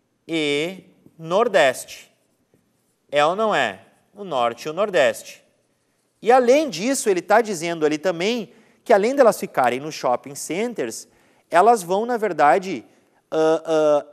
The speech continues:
se reorganizar na questão de, de valores, né? Ou seja, elas vão privilegiar o lucro porque elas vão ser privadas, tá? Ou seja, elas visam,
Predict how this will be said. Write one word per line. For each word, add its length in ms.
se 260
reorganizar 1300
na 160
questão 640
de, 840
de 160
valores, 560
né? 280
Ou 140
seja, 460
elas 280
vão 220
privilegiar 640
o 60
lucro 440
porque 240
elas 180
vão 160
ser 220
privadas, 640
tá? 360
Ou 140
seja, 560
elas 300
visam, 580